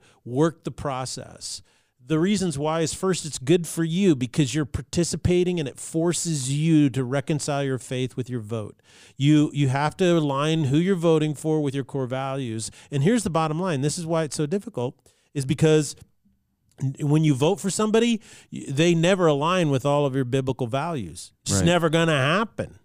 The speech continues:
Speaker 1: right? And so when everyone, though, votes, it also creates more unity, not less, 'cause everybody's participating. And it lowers resentment in our society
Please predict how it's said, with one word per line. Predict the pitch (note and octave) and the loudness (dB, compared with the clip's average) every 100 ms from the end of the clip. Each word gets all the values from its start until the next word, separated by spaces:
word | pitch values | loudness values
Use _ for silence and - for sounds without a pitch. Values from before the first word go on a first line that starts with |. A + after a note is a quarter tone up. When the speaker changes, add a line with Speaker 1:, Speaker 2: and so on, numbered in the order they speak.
| - | -8
Speaker 1:
right? | A#2+ B2+ F3 - - _ _ _ - | -2 2 2 0 -8 _ _ _ -4
And | D3 | -2
so | - E3 D3 | 2 4 4
when | C#3+ D3 D3 | 4 2 2
everyone, | F#3 A3 G3 E3+ | 2 4 4 4
though, | D3+ D3 C#3+ D3 C#3+ _ _ - | 4 4 4 4 0 _ _ -12
votes, | A#2 D3 E3+ - C#3+ | 0 4 4 2 -4
it | B2 | -4
also | C#3 F#3+ - E3 | 0 0 0 -2
creates | - D3 C#3+ C#3+ C3 D#3 | -2 -4 -2 -2 -2 -2
more | C#3 C#3+ G#3 B3+ | 2 4 6 4
unity, | F3+ C3+ C3 B2+ C#3 | 2 2 2 2 0
not | D3 C#3 A2+ | 2 0 0
less, | D#3+ B2+ - - | 0 0 -4 -6
'cause | - D3+ - | 0 0 2
everybody's | F#3 F#3 G3+ D#3 D#3+ E3 | 2 2 2 2 2 0
participating. | - E3+ - G#3+ G3+ - F#3 C#3+ G#2 D2+ - - - - | -2 -4 0 0 0 0 2 2 -2 -8 -18 -20 -20 -2
And | D#3 E3 | 0 2
it | |
lowers | D#3 F#3 G3 D3+ | 4 6 6 4
resentment | D#3 C3+ A#2 E3+ B3+ - C3 B2+ - | 2 0 2 2 2 0 -2 -2 0
in | D3 | 0
our | C#3 B2+ | 2 0
society | C#3 - B2 A#2 A#2+ C3 D#3+ F3+ | -4 -4 -4 -2 0 0 0 -2